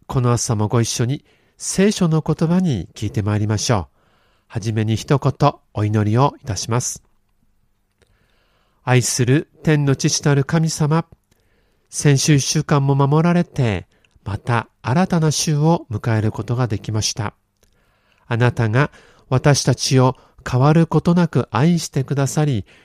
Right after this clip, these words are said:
豊かに恵みを注いでくださることを信じて、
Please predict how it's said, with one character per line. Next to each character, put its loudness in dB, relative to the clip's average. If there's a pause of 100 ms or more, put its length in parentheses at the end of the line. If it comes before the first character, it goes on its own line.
豊 0
か 0
に 0
恵 2 (100)
み 2
を 4
注 2
い 2
で 2
く -2
だ 4
さ 2
る 2
こ -2
と 2
を 4
信 0
じ -6
て、 -2